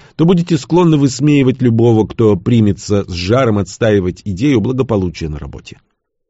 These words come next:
Организация офисов и лабораторий Силиконовой долины построена на культивировании у сотрудников глубокой удовлетворенности от работы и неприятия страданий как показателя продуктивности.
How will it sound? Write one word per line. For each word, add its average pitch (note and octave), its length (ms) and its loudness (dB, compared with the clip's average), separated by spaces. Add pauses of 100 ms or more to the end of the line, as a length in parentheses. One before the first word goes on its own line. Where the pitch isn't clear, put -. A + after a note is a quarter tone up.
(560)
Организация F#2+ 800 0
офисов F3+ 480 0
и - 20 0
лабораторий A2 600 2
Силиконовой A#2+ 560 0
долины B2 420 0
построена D#3+ 640 2
на C3 340 0
культивировании A#2 920 0
у G#2+ 80 -4
сотрудников A2+ 640 -2
глубокой A#2 500 0
удовлетворенности A#2 840 -2
от F2+ 160 -4
работы F#2 480 -2 (260)
и A#2 140 0
неприятия C#3+ 640 2
страданий G#2+ 640 0
как F#2 200 -4
показателя F2+ 600 -4
продуктивности. F#2+ 720 -10